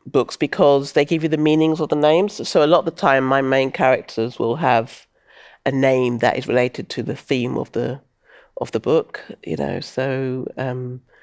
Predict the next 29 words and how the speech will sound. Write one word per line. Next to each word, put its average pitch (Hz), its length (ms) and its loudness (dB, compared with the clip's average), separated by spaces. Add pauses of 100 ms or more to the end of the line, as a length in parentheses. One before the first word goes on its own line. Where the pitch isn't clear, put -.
(320)
like 120 180 0
Serena 131 460 -2
and 120 100 -6
Poppy, 120 440 -4
they 123 200 -4
were, 120 260 -6 (440)
they 135 120 2
were 131 140 2
related 127 460 -2
to 123 380 -2
themes 131 420 -4
of 110 140 -4
the 117 260 -2
Ice - 180 -6
Cream 120 220 -4
Girls. 117 400 -2 (340)
And 160 160 2
also, 156 400 2 (360)
I 165 80 0
know 196 120 4
so 214 160 -2
many 196 140 0
people, 175 600 -2 (460)
and 135 380 -4
what'll 175 360 0
happen 170 300 0
is 135 180 0
if - 200 -4
I 165 580 4